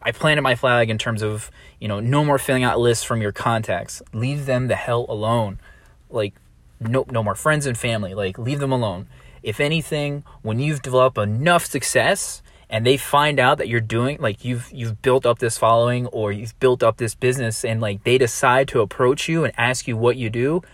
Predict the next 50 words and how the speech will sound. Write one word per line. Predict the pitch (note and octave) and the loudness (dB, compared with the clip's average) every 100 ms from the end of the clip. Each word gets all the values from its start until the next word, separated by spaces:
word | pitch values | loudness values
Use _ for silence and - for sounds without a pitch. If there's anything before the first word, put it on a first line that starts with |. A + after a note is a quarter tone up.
| - - - - | -20 -20 -20 -8
yeah, | E3 F#3 G#2 | 4 4 4
sure. | - - F3+ G2 - - - _ - - - | -4 4 4 4 -2 -20 -20 _ -20 -12 2
Definitely | D3 C#3+ D#3 | 2 4 -2
show | D3 - E3 | 0 4 4
them | C#3+ B2+ | 4 0
what | C3 | -2
you | C#3 | -2
do | C#3 D#3 G2 - | 0 0 0 -2
if | A#2+ - | -4 2
they're | B2+ B2+ | 4 4
open | D3+ A#2+ | 2 0
to | A2 G#2+ | -4 -6
it. | G2+ | -2
But, | A2 | -2
like, | G#2+ A2+ - | -2 -6 -2
they | - D3 | 4 6
have | E3+ E3 - | 6 2 2
to | |
come | C3 - B2 | -6 -4 -6
to | - | -6
you. | G2 G#2 D#2 - _ _ - _ _ | -6 -4 -6 -8 _ _ -20 _ _
You | - C#3 | -2 0
don't | D#3+ C3+ | 2 4
go | B2 | 4
to | A2 | 4
them. | G2+ F2+ G2 - _ _ _ _ _ - | 0 -6 -8 -16 _ _ _ _ _ 0
I | B2 | 2
planted | D#3+ C#3 | 2 4
that | A#2 G#2+ | 4 2
flag. | A2 F#2 - | 0 -4 2
I | C3 | 4
no | E3 D#3 | 6 4
longer | D#3+ D3 C#3 | 4 6 4
go | B2 A2+ B2 | 4 4 6
to | C3+ | 4
find | D#3 D3+ | 2 -2
people | D#3+ E3 E3 F#3 F#3 - - _ | -2 -4 2 2 0 -6 -20 _
or | A#2 A2+ | 0 0
talk | - C3 C#3 | 4 4 4
to | E3+ | 2
them. | F#3 F3+ | 0 2
Like, | A2+ | -2
they | F#2+ D3+ | 4 4
have | E3 E3 | 4 0
to, | C#3 - | -4 -4
like, | C3+ A#2 | -4 0
they | B2+ D3 | 4 4
come | E3 C#3+ B2 | 2 -2 -2
to | |
me. | B2 A#2 F#2+ | -2 -4 -6